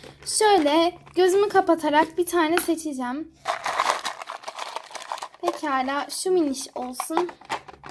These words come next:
Aa, Galaxy Miniş almışım. Bu Galaxy Miniş'e en çok benzeyen bence şu alttaki mor. Tabii siz göremiyorsunuz. Hemen kaldıralım. Şöyle, işte bu.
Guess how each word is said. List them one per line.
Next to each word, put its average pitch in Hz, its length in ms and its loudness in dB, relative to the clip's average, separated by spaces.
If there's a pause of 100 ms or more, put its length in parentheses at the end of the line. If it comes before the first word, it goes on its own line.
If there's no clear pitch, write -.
(480)
Aa, 466 320 4
Galaxy 440 440 4
Miniş 349 300 2
almışım. 311 680 -4 (400)
Bu 466 180 4
Galaxy 403 460 6
Miniş'e 311 320 2
en 370 220 2
çok 381 260 0
benzeyen 285 640 2 (400)
bence 330 320 4
şu 339 240 0
alttaki 311 460 2
mor. 285 260 2
Tabii 269 220 0
siz 269 220 0
göremiyorsunuz. 277 760 -2 (440)
Hemen 294 280 -2
kaldıralım. 285 680 -4 (140)
Şöyle, 311 380 -2 (520)
işte 302 360 -4
bu. 349 240 -2